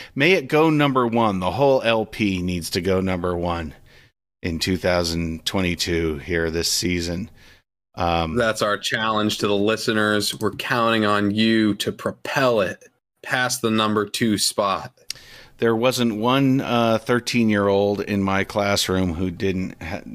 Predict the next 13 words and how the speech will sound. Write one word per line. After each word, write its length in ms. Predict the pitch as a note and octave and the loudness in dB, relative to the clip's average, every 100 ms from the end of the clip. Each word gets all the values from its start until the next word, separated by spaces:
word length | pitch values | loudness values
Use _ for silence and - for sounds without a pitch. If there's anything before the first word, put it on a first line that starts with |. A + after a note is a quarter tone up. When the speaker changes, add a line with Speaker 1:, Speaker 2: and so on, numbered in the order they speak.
| - | -14
Speaker 1:
didn't 300 | G2 G2+ F#2+ F#2+ | -4 -4 -2 -4
know 200 | F#2 F2+ | -4 -4
about 220 | F2 E2+ | -4 -4
the 60 | |
Monster 480 | F2 E2+ F2 - E2 | -4 -4 -4 -6 -10
Mash, 460 | C#2+ D2 A#1 - - | -10 -12 -10 -6 -4
so 420 | - F2+ F2 E2+ | -2 -2 -2 -4
it 300 | - A#2+ G#2 | -4 -2 -2
is 380 | F#2+ - - - - | -2 -4 -4 -6 -16
still 680 | - - - - C3+ A#2 G2+ | -16 -10 -10 -4 0 2 0
going 320 | F#2+ F#2 F#2 | -2 -6 -6
strong. 580 | G2 - F2 D2+ C2+ - - - _ _ _ _ _ _ _ - | -6 -4 -4 -6 -8 -12 -18 -20 _ _ _ _ _ _ _ -8
Um, 540 | E2 D#2+ D#2 D2 C#2+ | -4 -4 -4 -8 -10